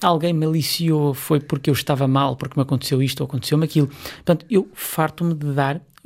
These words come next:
justificações para o meu comportamento. E aqui é que reside a origem desta diferença muito grande, que é, realmente, tendo em conta este dado, se eu acho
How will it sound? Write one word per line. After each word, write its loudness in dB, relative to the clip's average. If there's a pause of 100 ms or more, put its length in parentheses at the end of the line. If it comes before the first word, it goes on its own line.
(380)
justificações -4 (400)
para 4
o 2
meu 2
comportamento. -2 (560)
E 6
aqui 2
é 6
que -2
reside 2 (220)
a 2
origem 2
desta 0
diferença 2
muito 0
grande, -4 (300)
que 2
é, 2 (840)
realmente, 0 (400)
tendo 6
em 2
conta -2
este -8
dado, -10 (600)
se 0
eu 0 (320)
acho -4